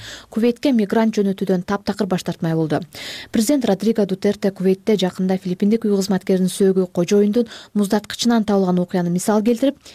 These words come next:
элди бул өлкөгө барбоого чакырды. Ал чакырыкка улай Кувейттеги Филиппин элчилиги бир миң жети жүз токсон алты атуулун мекенине кайтарды. Дагы эки миң мигрантты чакырып алууну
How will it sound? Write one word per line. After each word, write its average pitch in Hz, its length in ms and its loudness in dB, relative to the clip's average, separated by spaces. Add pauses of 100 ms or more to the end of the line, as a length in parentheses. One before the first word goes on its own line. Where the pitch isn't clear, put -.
(180)
элди 208 240 2
бул 226 220 2
өлкөгө 208 340 0
барбоого 190 440 0
чакырды. 180 500 -4 (260)
Ал 170 160 -4
чакырыкка - 380 -6
улай 208 220 2
Кувейттеги 170 580 -2 (260)
Филиппин 214 480 2
элчилиги 185 420 0 (520)
бир 269 160 2
миң 302 120 4
жети 214 220 0
жүз 196 140 -6
токсон 202 260 -2
алты 185 220 0
атуулун 185 360 0
мекенине 170 440 0
кайтарды. 156 500 -2 (140)
Дагы 185 340 2
эки 170 160 -6
миң 220 160 2
мигрантты 175 480 -2
чакырып 220 360 -2
алууну 160 380 -2